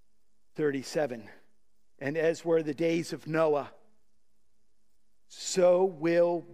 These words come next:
be the coming of the Son of Man." I told you it's okay to write in your Bibles. Underline, "So will be."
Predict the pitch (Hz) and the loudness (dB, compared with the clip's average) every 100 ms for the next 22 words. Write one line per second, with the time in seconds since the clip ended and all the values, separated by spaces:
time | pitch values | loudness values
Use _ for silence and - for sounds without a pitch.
0 | - 165 165 127 123 - - - - - | -6 -2 -2 -4 -12 -20 -20 -20 -20 -20
1 | - - - 131 - 170 147 127 113 - | -20 -20 -16 -14 -6 -6 -6 -10 -16 -20
2 | - - - - - - 143 123 160 147 | -20 -20 -20 -20 -16 -12 -10 -8 -8 -6
3 | 127 143 123 - - 147 160 156 156 151 | -6 -8 -10 -14 -12 -4 -4 -2 -4 -4
4 | 175 160 147 165 156 139 139 156 170 185 | -4 -4 -2 -4 -6 -4 -2 -2 -6 -10
5 | - - - - - - 175 170 185 160 | -16 -18 -20 -20 -20 -6 -6 -2 -2 0
6 | 156 147 143 - - - - - - - | -2 -4 -8 -14 -20 -20 -20 -20 -20 -20
7 | - - - 165 170 185 214 190 - - | -14 -10 -2 2 2 0 -2 -10 -20 -20
8 | 139 147 165 165 165 156 - - - - | -8 -2 0 0 0 -6 -12 -20 -20 -20
9 | - - - 151 113 104 | -20 -16 -6 -4 -4 -12